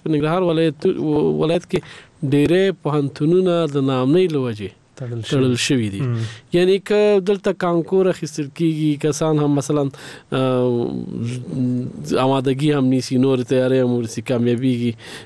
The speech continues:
Speaker 1: بیا مثلاً د ناامنۍ له وجې دوی نشي کولی چې، م، آیا دوی سره جفا نه ده؟ باید، اه، څنګه وشي چې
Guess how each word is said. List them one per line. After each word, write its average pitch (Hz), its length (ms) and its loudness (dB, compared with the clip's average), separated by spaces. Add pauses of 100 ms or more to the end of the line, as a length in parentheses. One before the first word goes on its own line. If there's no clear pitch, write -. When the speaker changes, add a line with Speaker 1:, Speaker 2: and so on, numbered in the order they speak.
(120)
Speaker 1:
بیا 135 240 0
مثلاً 127 460 0 (280)
د 117 40 2
ناامنۍ 123 520 2
له 135 120 0
وجې 120 340 -2 (420)
دوی 131 220 4
نشي 131 280 0
کولی 120 500 2
چې، 113 140 -6 (260)
م، 104 840 -4
آیا 160 140 0 (380)
دوی 180 200 2
سره 170 100 2
جفا 156 340 -2
نه 170 80 2
ده؟ 160 100 0
باید، 147 220 0 (420)
اه، 127 140 0
څنګه 160 420 0
وشي 143 400 0
چې 117 120 -4